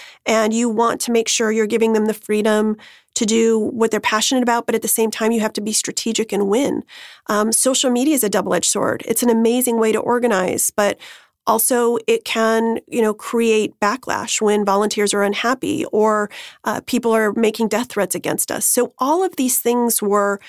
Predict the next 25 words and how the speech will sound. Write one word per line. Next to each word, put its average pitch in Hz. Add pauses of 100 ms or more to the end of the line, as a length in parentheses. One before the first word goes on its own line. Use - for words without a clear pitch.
(460)
we 240
really 294
had 285
to 233
learn 240
as 233
we 220
went. 208 (120)
And 214 (120)
I 254
get 247
so 262
many 254
calls 247
from 208
people 240
who 226
say, 202 (400)
"I 240
want 370
to 320
do 254
what 233
you 208
did 190